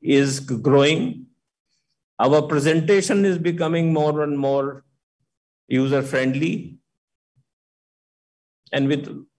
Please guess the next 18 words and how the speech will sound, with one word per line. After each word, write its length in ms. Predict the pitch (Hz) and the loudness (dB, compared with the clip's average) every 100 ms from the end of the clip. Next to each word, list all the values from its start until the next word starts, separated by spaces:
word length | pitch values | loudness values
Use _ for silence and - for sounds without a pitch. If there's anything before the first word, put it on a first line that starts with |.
| _ _ - | _ _ 2
I 140 | 139 | 2
B 180 | 135 151 | 4 2
C 240 | 143 156 | 2 0
twenty-one, 600 | 151 143 139 147 135 135 | 2 0 0 0 0 0
I 140 | 131 127 | 0 -2
think 440 | 131 131 127 127 - _ _ _ _ _ _ _ - | -2 -2 -2 -6 -14 _ _ _ _ _ _ _ -2
we 200 | 131 131 | 2 4
would 280 | 123 117 | 2 0
be, 480 | 120 131 120 - - - _ _ _ _ _ _ _ _ _ _ _ _ _ _ _ - 117 | 0 0 0 -4 -10 -20 _ _ _ _ _ _ _ _ _ _ _ _ _ _ _ -16 -6
uh, 200 | 113 110 | -4 -2
moving 480 | 120 139 143 139 | 0 2 2 4
into 560 | 135 123 131 120 117 113 _ _ - | 4 2 0 -2 -2 -6 _ _ -2
different, 680 | 135 135 139 135 135 131 120 | 2 2 2 4 2 0 0
uh, 480 | 113 110 104 92 92 - - | 0 2 -2 -4 -10 -18 -8
trajectory 680 | 127 120 131 135 139 127 127 | -2 0 0 0 0 2 4
of, 280 | 113 110 - - _ _ _ _ _ _ | 4 2 -4 -20 _ _ _ _ _ _
uh, 280 | - 117 110 | -4 0 0
data 680 | 107 127 127 143 127 120 120 | 0 0 2 4 2 0 -6